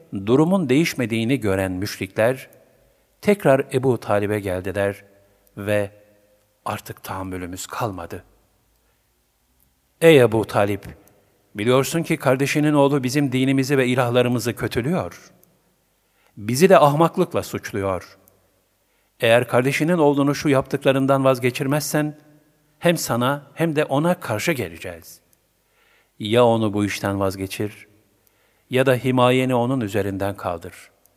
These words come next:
Biz onun hakkından geliriz." dediler. Ebu Talip bu sözler üzerine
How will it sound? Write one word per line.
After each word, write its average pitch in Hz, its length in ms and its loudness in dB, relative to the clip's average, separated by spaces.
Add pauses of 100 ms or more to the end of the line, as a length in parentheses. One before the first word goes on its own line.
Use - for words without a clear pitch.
(420)
Biz 135 220 -2
onun 143 200 2
hakkından 117 540 -2
geliriz." 104 600 -4 (180)
dediler. 98 840 -6 (1000)
Ebu 180 260 2
Talip 165 440 2 (520)
bu 120 220 -2
sözler 139 440 0
üzerine 101 540 -4